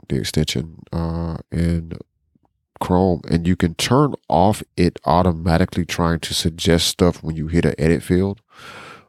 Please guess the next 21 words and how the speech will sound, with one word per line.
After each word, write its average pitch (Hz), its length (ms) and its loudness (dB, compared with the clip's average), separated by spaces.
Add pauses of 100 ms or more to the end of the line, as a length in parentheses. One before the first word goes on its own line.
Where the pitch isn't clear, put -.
(120)
Uh, 78 380 -4 (500)
for - 160 0
me, 98 400 2
that 80 160 2
is 73 80 0
super 80 380 -2
annoying 82 360 -2
because, 78 440 -2
like, 67 200 -2
every 82 360 2
edit 82 260 2
field, 82 300 2
including 80 360 -2
some 85 300 -2
search 85 320 2
boxes 76 580 -2
that 85 140 2
are 82 160 0
probably 80 680 -2
mislabeled 82 680 0
somehow, 80 600 -4